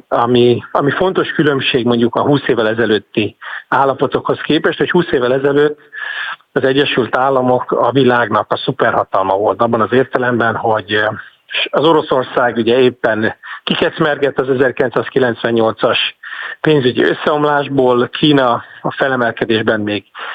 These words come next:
még sehol sem volt. Az iraki háborúra húsz évvel ezelőtt pont azért kerülhetett sor,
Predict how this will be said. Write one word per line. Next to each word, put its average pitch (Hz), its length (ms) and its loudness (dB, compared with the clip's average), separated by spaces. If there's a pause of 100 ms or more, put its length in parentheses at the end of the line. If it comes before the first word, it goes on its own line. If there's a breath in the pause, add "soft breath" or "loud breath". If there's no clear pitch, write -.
(120)
még - 140 0
sehol 147 360 0
sem 147 320 -2
volt. 147 260 2 (340 loud breath)
Az 147 140 0
iraki 202 340 0
háborúra 160 500 2
húsz 151 260 0
évvel 151 140 4
ezelőtt 147 220 2
pont 160 240 0
azért 170 280 0
kerülhetett 135 540 0
sor, 139 440 0